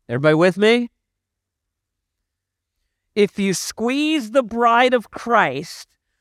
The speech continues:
then the sovereign God shows up and shows off and defends his bride. Amen?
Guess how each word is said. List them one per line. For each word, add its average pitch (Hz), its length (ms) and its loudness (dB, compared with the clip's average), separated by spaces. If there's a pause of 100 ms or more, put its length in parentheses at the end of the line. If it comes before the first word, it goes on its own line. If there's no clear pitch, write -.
then 214 340 0
the 196 140 0
sovereign 285 800 0
God 190 460 2
shows 269 640 0
up 226 280 2 (240)
and 220 180 0
shows 277 560 0
off 208 480 4
and 226 160 0
defends 233 580 0
his 226 220 -2
bride. 185 680 0 (680)
Amen? 202 680 2